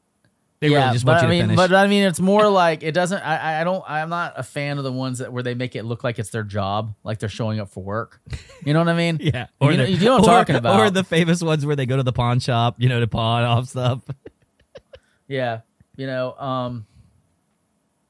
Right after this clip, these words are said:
Speaker 2: yeah, so I don't know. I mean, it just, yeah, it's look, or they look like they're, like, I, I mean, I don't know. I, I like the ones where they look like they're on a mission, you
Speaker 1: Here's
Speaker 2: know?
Speaker 1: where, here's where I'm fucked
Speaker 2: I like
Speaker 1: up.
Speaker 2: those too. Where
Speaker 1: I
Speaker 2: they're
Speaker 1: like
Speaker 2: kinda like,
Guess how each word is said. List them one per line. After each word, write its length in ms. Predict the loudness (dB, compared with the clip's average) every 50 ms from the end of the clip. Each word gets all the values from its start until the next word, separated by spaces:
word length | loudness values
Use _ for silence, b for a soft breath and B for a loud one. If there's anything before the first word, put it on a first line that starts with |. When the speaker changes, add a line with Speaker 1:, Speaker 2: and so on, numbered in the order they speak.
| _ _ _ _ _ b b b b b b b _
Speaker 2:
yeah, 220 | -4 -4 -4 -4 -4
so 180 | -6 -4 -4
I 80 | -4 -4
don't 140 | -4 -6 -6
know. 220 | -6 -8 -10 -10 -10
I 40 | -10
mean, 160 | -8 -8 -6
it 60 | -8 -8
just, 200 | -10 -12 -12 -12
yeah, 220 | -10 -8 -8 -8
it's 160 | -8 -8 -8 -8
look, 160 | -8 -8 -6
or 440 | -6 -6 -6 -6 -4 -2 0 0 2
they 100 | 2 2
look 200 | 2 0 0 0
like 140 | -2 0
they're, 240 | 0 -2 -2 -2 -4
like, 200 | -4 -6 -6 -4
I, 300 | -2 -4 -4 -2 -4 -4
I 20 | -4
mean, 260 | -6 -8 -10 -12 -14 -14 -10
I 60 | -8
don't 80 | -8 -8
know. 160 | -8 -10 -10 -8
I, 140 | -6 -6
I 40 | -2
like 160 | -2 -2 -2
the 60 | -2 -2
ones 180 | -2 -2 -2 -2
where 80 | -2
they 80 | -2 -2
look 160 | -4 -4 -4
like 120 | -6 -6 -6
they're 100 | -6 -8
on 80 | -8
a 40 | -6 -6
mission, 420 | -8 -8 -10 -10 -12 -14 -14 -16 _ _ _ _ _ _ _ _
you 100 | -2 0
Speaker 1:
Here's 120 | 0 2
Speaker 2:
know? 60 | 2 0
Speaker 1:
where, 120 | -2 -2 -2
here's 200 | 0 0 2 2
where 80 | 2 0
I'm 100 | 0 -2
fucked 200 | -2 -4 -4 -2
Speaker 2:
I 60 | 0
like 80 | 0 0
Speaker 1:
up. 40 | 0
Speaker 2:
those 200 | 0 -2 -2 -2
too. 320 | -4 -4 -2 -2 -2 -4 -6 -10 _ -6
Where 140 | -2 0 0
Speaker 1:
I 40 |
Speaker 2:
they're 80 | 2 2
Speaker 1:
like 100 | 2 2 2
Speaker 2:
kinda 120 | 2 0 -2
like, 320 | -2 -2 -4 -4 -8